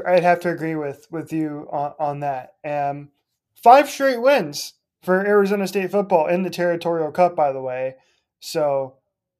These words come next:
no pity for the kitty, Sporty Nation. And speaking of,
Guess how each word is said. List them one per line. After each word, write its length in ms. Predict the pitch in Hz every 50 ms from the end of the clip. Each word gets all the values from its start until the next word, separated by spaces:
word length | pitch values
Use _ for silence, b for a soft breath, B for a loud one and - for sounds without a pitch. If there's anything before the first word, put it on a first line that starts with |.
| _ _ _ _ _ _ _ _ _ _ _ _ _ _ _ _ _ _ _ _ _ _ _ _ -
no 180 | 147 160 170 165
pity 240 | 170 180 185 196
for 140 | 190 185 196
the 100 | 220 220
kitty, 400 | 202 - 196 147 120 113 113 - _ _ _ _ _ _
Sporty 380 | - - - - 135 135 131 123
Nation. 420 | 127 127 127 - 156 156 170 190 -
And 100 | 180 185
speaking 440 | - - 311 330 330 294 233 202
of, 280 | 170 160 147 - -